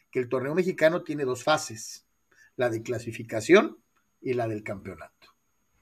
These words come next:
Entonces, Zacarías, por muy mal que hayas jugado las diecisiete fechas, si tienes un liguillón y levantas la copa, la festejas, cabrón, me cae. O sea, eso no nos cae el veinte.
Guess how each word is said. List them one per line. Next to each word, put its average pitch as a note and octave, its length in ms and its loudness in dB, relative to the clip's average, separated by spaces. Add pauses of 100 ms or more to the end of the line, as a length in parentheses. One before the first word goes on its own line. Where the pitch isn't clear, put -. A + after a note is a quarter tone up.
(720)
Entonces, F3+ 500 6
Zacarías, C3+ 580 4 (260)
por D3+ 200 6
muy G#3 220 6
mal A3 300 8
que G#3+ 100 4
hayas G#3+ 220 6
jugado F3+ 420 10
las C#3+ 160 4
diecisiete D#3 500 6
fechas, A#2+ 460 2 (360)
si - 180 -4
tienes F#3 340 6
un G3 140 6
liguillón E3+ 920 6
y C#3+ 100 -4
levantas D#3 420 2
la E3 120 2
copa, - 440 -2 (260)
la B3 160 0
festejas, F#3 560 2
cabrón, E3 300 -8
me D#3 120 -10
cae. - 380 2 (920)
O - 460 -20
sea, A#2 140 -4 (220)
eso F3+ 320 4
no D#3 120 2
nos A3 140 4
cae G#3 220 12
el F#3 100 12
veinte. F3 460 2